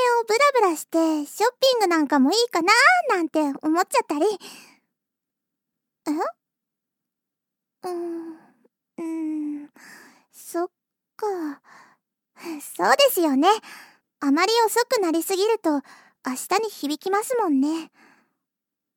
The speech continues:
うん。私も、お兄さんと長く二人っきりでいたいし。<laughs> 今日はショッピングは我慢します。その分も、二人の時間を過ごしまし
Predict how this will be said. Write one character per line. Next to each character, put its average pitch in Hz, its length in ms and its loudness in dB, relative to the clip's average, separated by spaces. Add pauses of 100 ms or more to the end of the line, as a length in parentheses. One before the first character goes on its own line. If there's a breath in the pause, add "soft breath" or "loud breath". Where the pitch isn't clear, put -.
(800)
う 403 240 -2
ん。 330 100 -10 (920 loud breath)
私 403 400 -2
も、 453 60 -2 (920 loud breath)
お 285 80 -4
兄 330 280 0
さ 392 220 0
ん 320 80 -4
と - 140 -6
長 262 640 0
く 311 120 -4
二 311 280 -4
人 370 80 -4
っ - 20 -6 (100)
き 440 140 -4
り 508 120 -2
で 392 100 0
い 285 100 -4
た 294 240 -2
い 440 100 -4
し。 - 200 -14
<laughs> 349 380 -6 (1200)
今 - 0 -
日 320 220 -6 (800 loud breath)
は 349 60 4
シ 403 100 4
ョ 453 40 10
ッ 508 80 6
ピ 523 160 4
ン 440 60 0
グ 370 60 2
は 330 60 4
我 254 60 -2 (320)
慢 330 40 0
し 262 140 -2
ま 302 100 4 (280)
す。 - 180 -12 (440 loud breath)
そ 359 180 0
の 370 120 6
分 539 260 4
も、 381 140 6 (260 loud breath)
二 403 220 4
人 480 160 6
の 392 60 6
時 285 140 -2
間 339 220 4
を 440 40 0
過 523 140 0
ご 453 120 6
し 494 120 0
ま 480 100 4
し 539 80 0